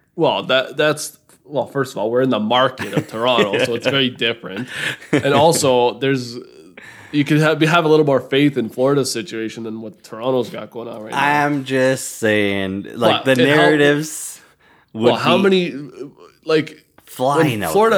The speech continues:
Speaker 2: there.
Speaker 1: Florida outscores all of their goaltending issues, so nobody
Speaker 2: Exactly.
Speaker 1: has to talk about it.
Speaker 2: Yeah, but when the Leafs do that, they're like, or when other teams do that, I'm not just saying the Leafs, more actually, specifically the Leafs, when the Leafs do that in this market, the,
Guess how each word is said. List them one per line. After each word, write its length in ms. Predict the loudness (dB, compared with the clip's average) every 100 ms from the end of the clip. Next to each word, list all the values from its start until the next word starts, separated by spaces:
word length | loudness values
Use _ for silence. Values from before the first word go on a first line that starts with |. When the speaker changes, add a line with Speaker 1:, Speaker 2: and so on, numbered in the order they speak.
| 0
Speaker 2:
there. 100 | -2
Speaker 1:
Florida 380 | -2 2 2 2
outscores 640 | 2 0 -2 -4 -2 0
all 340 | 0 0 -2 -4
of 60 |
their 320 | -6 -6 -10 -16 _ _ _ -12
goaltending 500 | -4 -2 -2 -4 -4
issues, 260 | -6 -8 -6
so 80 | -2
nobody 280 | 0 0 0
Speaker 2:
Exactly. 140 | 0
Speaker 1:
has 120 | -2 -4
to 60 |
talk 260 | -10 -14 -14
about 220 | -20 -20
it. 160 | -20 _ -4
Speaker 2:
Yeah, 260 | -2 0
but 200 | -2 -2 2
when 200 | 2 4
the 80 |
Leafs 360 | 4 2 0 -2
do 180 | 0 4
that, 320 | 4 2 0
they're 180 | 0 0
like, 440 | 2 2 0 -4 -4
or 340 | 0 2 2
when 240 | 0 -2 -2
other 280 | 0 2 2
teams 240 | 0 -4 -4
do 140 | -4 -2
that, 140 | 0
I'm 100 | 0
not 180 | -2 -2
just 160 | -6 -4
saying 260 | -2 -2
the 80 | -4
Leafs, 280 | -4 -6 -10 -20 -20 -20 -20 _ _ _ -18
more 380 | -12 -6 -2 0
actually, 340 | -2 -2 -4
specifically 520 | -4 -2 0 0 2 2
the 60 |
Leafs, 220 | 2 0 0
when 100 | 0
the 100 | 4
Leafs 240 | 2 0
do 140 | -2
that 160 | 2 2
in 160 | 0 -2
this 200 | -2 -2
market, 440 | -4 -2 -6 -6
the, 200 | -4 -6